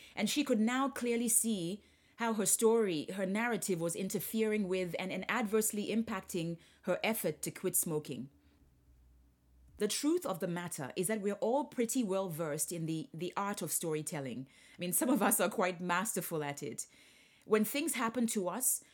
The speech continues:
we default to telling a story about it. It's simply a human thing we do. And usually, that story will prove either to be helpful or harmful to us over time.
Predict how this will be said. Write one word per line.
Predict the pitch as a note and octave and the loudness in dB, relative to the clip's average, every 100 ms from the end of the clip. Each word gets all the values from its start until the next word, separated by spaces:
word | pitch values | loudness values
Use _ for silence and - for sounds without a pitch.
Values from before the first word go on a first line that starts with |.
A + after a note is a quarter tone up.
| _ | _
we | G3+ | -2
default | F#3 G3+ - B3 C#4+ C#4 | 0 0 0 2 2 0
to | G#3 | -2
telling | A3 A3 G#3+ | 0 0 2
a | E3+ | 2
story | - F#3+ F#3 F3+ | 0 0 0 0
about | D#3 D3+ D3+ D3 | -2 -2 -4 -6
it. | A#2 - - _ _ | -10 -12 -16 _ _
It's | - - | 0 4
simply | - C4+ B3+ B3+ A#3+ A#3+ A#3 - | 4 4 0 0 -2 -2 -4 -4
a | F3+ | -4
human | - G3+ G3 F#3 | -2 -2 -2 -4
thing | - F3 E3 | -4 -4 -2
we | D3+ D3+ | -4 -4
do. | D#3 C#3 B2 - _ - - | -4 -6 -6 -12 _ -20 -10
And | F#3+ G#3+ | 0 4
usually, | A3+ D4 B3 G#3 E3+ E3+ G3 - - | 4 4 4 2 2 -2 -6 -16 -8
that | - B3+ | -2 0
story | - A#3+ C#4 B3+ | 2 2 2 4
will | G#3 | 2
prove | G3 A3+ A#3+ A#3+ G#3+ - | 2 -2 -2 0 -2 0
either | A3 A3+ | 0 2
to | A3 G3 | 0 -2
be | F#3 | -2
helpful | F#3 G#3+ G#3+ F#3+ F3+ G#3+ - - | -2 -2 -2 -4 -4 -4 -8 -2
or | D#3+ E3+ | 0 0
harmful | F#3+ F#3+ F#3+ G3 | 0 0 0 -4
to | F3+ E3+ | -2 -2
us | E3 - | 0 0
over | E3 D#3 | -2 -4
time. | D#3 D3 C#3 - | -6 -8 -10 -12